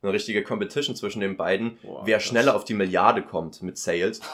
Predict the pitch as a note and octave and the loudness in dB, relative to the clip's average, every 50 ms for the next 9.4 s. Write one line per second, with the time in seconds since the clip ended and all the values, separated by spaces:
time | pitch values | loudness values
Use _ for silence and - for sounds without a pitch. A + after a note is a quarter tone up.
0 | - - C4 - - A3 G3 - A2 G#2 A2+ B2+ B2 A2+ A2 A2 A2 - A#2+ A#2+ | -12 -14 -8 0 0 0 0 2 2 2 4 4 2 2 2 2 0 2 0 0
1 | - - A2+ G2 G#2 A2+ A#2 - D3 C#3 C3+ C3 A#2+ - - - A#2 A2 G#2+ - | 2 0 -4 2 2 2 2 2 -2 -2 -2 -2 -4 -4 -2 0 2 4 4 2
2 | - - A#2 A2 G#2 G#2 G#2 G2+ - G2 - - G#2+ G#2+ G2+ G2+ G#2 G#2+ G2 G2 | 2 -2 0 0 2 2 2 2 2 0 0 0 0 0 2 2 4 4 4 2
3 | F#2+ - G#2 A2+ B2 B2+ B2 A#2+ A#2 A2+ A#2 A2+ - G2+ E2+ E2+ - - - - | 0 -2 0 0 2 2 0 0 0 0 0 -2 -2 -2 -4 -4 -4 -6 -10 -8
4 | - D#2 D#2+ E2 F2+ F2 G#2 A#2+ B2+ A#2 A2+ G2 F#2+ - A2 A2+ A2+ A2+ G#2+ G#2+ | -8 -6 -2 -2 0 2 2 2 2 4 2 2 2 2 0 0 0 0 -2 -2
5 | G2+ - F#2+ - - - B2 C3+ B2+ B2 A#2+ A2+ G2+ A2 G2+ G#2 G#2+ A2+ A2 F#2+ | -2 -2 -4 -2 0 0 2 2 2 0 0 0 2 2 2 4 2 2 0 0
6 | G2+ G2 G#2 G#2 G2+ G2 F#2+ - - G#2 G2 F#2+ - - - - - - F2 - | 0 0 0 0 -2 -2 -4 -4 -2 -2 -2 -2 -2 -6 -12 -8 -4 -4 -4 -4
7 | B2 B2 A#2+ A#2 A2+ A2 G#2+ G#2 G#2 G2+ F#2+ A2+ A2 A2+ A2 B2 B2+ C3 C3+ A#2 | -4 -6 -4 -2 -2 -4 -4 -6 -8 -6 -4 0 2 2 2 2 2 2 2 6
8 | A2+ A2 A2 A2+ A#2 A#2 A2+ A2 A2+ A2+ A2+ G#2+ F#2+ A#2 C3 C3 - - - - | 6 6 6 6 4 2 2 2 2 2 2 2 0 -4 -2 -2 -4 -6 -8 -4
9 | - B2+ B2 A#2+ A#2 A2+ - | 2 4 4 4 4 0 -4